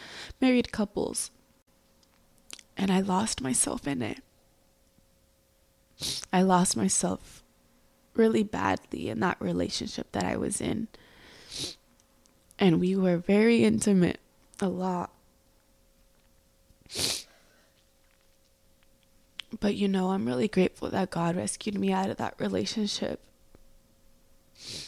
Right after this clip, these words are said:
Because the thing is, is that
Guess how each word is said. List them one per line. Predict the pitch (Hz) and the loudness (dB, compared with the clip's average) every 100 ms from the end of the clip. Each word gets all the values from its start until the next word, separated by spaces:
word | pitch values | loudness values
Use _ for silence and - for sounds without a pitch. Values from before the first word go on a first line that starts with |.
| - _ _ _ - _ _ - _ - | -18 _ _ _ -20 _ _ -20 _ -4
Because | 220 - 220 220 | -2 4 4 4
the | - | -2
thing | - 247 233 | 0 2 2
is, | 240 | 2
is | - 240 | 0 0
that | 131 104 | 0 0